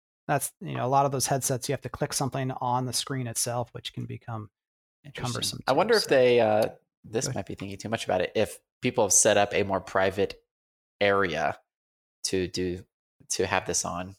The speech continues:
Speaker 2: like, you know what I mean? Like, s-, something where it's like people feel like, "I'm not being judged if other people are walking around as well."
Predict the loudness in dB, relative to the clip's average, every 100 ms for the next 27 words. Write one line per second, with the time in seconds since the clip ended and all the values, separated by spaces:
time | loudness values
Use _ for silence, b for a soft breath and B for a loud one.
0 | _ _ _ _ -10 -10 _ _ -2 0
1 | 0 -2 -4 _ _ _ -4 -4 -4 -2
2 | 2 4 4 4 6 6 4 4 4 2
3 | 4 6 8 8 6 2 0 0 -2 -4
4 | -4 0 2 2 0 -4 -2 -2 -2 -6
5 | -4 -2 0 0 -2 -6 -8 -6 -4 2
6 | 6 8 6